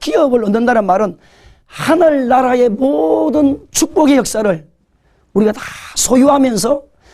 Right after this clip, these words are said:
이 땅에 살아가는 하나님의 신분 있는 권세 있는 자로서 살아가는 일꾼이 되었다는 겁니다. 그러니까 여러분 예수 믿고 하나님의 사람이 된 이것은 보통 일이 아닙니다.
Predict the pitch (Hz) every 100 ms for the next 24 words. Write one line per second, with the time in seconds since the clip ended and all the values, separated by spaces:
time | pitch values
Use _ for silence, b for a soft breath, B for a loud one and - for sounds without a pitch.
0 | b - 294 - 277 269 - 240 233 233
1 | - 247 226 214 214 - 381 233 220 202
2 | 196 202 196 190 190 185 185 180 208 240
3 | _ b b - 220 202 185 165 156 160
4 | 208 196 180 160 160 160 156 _ - -
5 | 277 - 247 185 b b - 320 311 202
6 | 143 185 247 - 392 - - 311 320 262
7 | 254 - 254 254 262 220 269 349 269 208
8 | 165 _ _ _ _ _ _ _ - 220
9 | 247 320 440 339 285 214 247 220